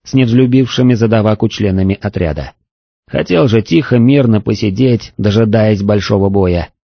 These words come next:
но нет, повелся на возможность пополнить интеллект. "Обычная маска?" Тут Сапогов не удержался и расхохотался в голос. "Да твои силы, они же на уровне генерала,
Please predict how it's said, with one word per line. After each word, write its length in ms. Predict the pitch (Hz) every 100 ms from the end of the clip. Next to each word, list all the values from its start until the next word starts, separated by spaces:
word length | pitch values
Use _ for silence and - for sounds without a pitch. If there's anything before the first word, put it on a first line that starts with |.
| _
но 140 | 82
нет, 420 | 92 101 87 90 - _
повелся 520 | - 120 120 135 127 120
на 120 | 113
возможность 680 | 113 107 120 104 117 -
пополнить 580 | - 127 107 98 95 -
интеллект. 680 | - 107 101 92 73 - - _ _ _ _
"Обычная 760 | - 117 117 143 123 - 117 113
маска?" 680 | 110 170 175 - 107 87 - _ _ _ _ _
Тут 220 | 160 165
Сапогов 540 | 156 131 131 127 131
не 120 | 120 113
удержался 840 | 104 110 110 147 147 - 131 107 _
и 140 | 156 160
расхохотался 880 | 156 - 135 - 127 120 107 98 110
в 80 |
голос. 460 | 98 85 71 - - _ _ _ -
"Да 220 | 87 131
твои 400 | 156 165 156 147
силы, 560 | 123 165 175 151 110 - _
они 320 | 139 151 165
же 160 | 147 156
на 140 | 156
уровне 440 | 156 160 156 156 151
генерала, 720 | 139 156 156 160 160 120